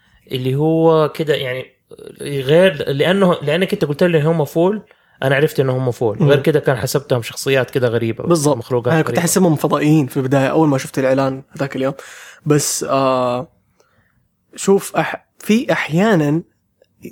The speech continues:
Speaker 2: أنقهر إنه، طب لو معاكم فلوس تسووا كل هذا الإنتاج، طيب،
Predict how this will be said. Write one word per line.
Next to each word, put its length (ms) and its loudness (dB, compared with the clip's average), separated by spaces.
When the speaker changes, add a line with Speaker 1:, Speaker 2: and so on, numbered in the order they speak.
Speaker 2:
أنقهر 540 0
إنه، 420 2
طب 260 -2
لو 160 2
معاكم 360 -2
فلوس 540 -2
تسووا 300 2
كل 200 0
هذا 260 -2
الإنتاج، 480 -6
طيب، 300 -2